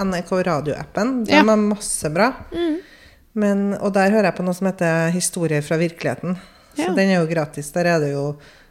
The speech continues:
Speaker 1: masse forskjellige dokumentarer, egentlig.
Speaker 2: Ja, det er jo kult.
Speaker 1: <clears throat> Så det, det er veldig sånn fascinerende og veldig bra laga.
Speaker 2: Ja.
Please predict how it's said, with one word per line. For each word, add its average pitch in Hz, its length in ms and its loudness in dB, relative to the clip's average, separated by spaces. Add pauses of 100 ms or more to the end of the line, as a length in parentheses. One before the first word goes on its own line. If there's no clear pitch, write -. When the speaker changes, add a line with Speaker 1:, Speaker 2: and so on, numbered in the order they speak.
(220)
Speaker 1:
masse 180 680 -6
forskjellige 147 1120 -6 (800)
dokumentarer, 156 800 -4
egentlig. 196 320 2
Speaker 2:
Ja, 294 140 2 (180)
det - 100 2
er 196 100 4
jo 220 120 -2
kult. 208 320 4 (300)
Speaker 1:
<clears throat> - 320 -20
Så - 160 -6 (400)
det, 175 460 0
det 180 80 -2
er 175 40 -2
veldig 175 220 -2
sånn 165 240 -2
fascinerende 156 680 -4
og 165 100 -4
veldig 175 300 0
bra 160 440 0
laga. 175 580 -2 (260)
Speaker 2:
Ja. 277 140 4